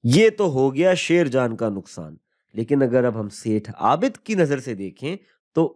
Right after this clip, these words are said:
उनको लाख रुपए पर एक लाख दस हजार रुपए मिले तो उनका नॉमिनल या बराए नाम मुनाफा तो दस फीसद ही है, लेकिन पैंतालीस फीसद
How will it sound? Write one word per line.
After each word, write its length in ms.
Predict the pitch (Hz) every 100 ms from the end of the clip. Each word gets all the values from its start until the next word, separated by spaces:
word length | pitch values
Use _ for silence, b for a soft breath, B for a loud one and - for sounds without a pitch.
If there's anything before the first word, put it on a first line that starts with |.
| -
उनको 440 | 156 165 165 233
लाख 500 | 233 117 113 151 214 208
रुपए 280 | 214 214 214
पर 240 | 214 214 - -
एक 300 | 165 220 233
लाख 300 | 202 196 196 170
दस 240 | 170 165
हजार 240 | 147 143
रुपए 280 | 139 139 151
मिले 320 | 139 147 160 107 - _ _ _ 160
तो 60 |
उनका 260 | 165 170 214
नॉमिनल 600 | 131 98 98 113 151 214
या 180 | 226 240
बराए 460 | 185 117 110 123 156
नाम 280 | 107 95 110
मुनाफा 460 | 139 165 175 - 202
तो 160 | 220
दस 240 | 202 269 262
फीसद 360 | 254 240 247
ही 140 | 220 208
है, 200 | 147 98 _ _ _ _
लेकिन 640 | - 175 185 - 156 214 302 b b b -
पैंतालीस 760 | 127 107 120 117 147 254 240
फीसद 420 | 214 214 214 226